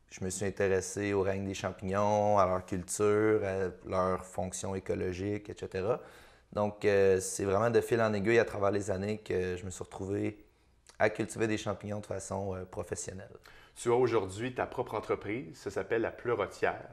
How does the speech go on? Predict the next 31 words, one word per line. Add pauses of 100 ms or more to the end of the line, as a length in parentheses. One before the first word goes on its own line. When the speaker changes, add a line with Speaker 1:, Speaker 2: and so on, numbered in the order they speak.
Speaker 2:
Ça
fait
quatre
ans (160)
et
demi (100)
que,
que
ça
existe,
que
tu
as
fondé
cette
entreprise-là.
C'est
où
exactement ? (500)
Speaker 1:
C'est
basé
pour
l'instant,
euh,
à
la
plateforme
agricole
de
l'Ange
Gardien.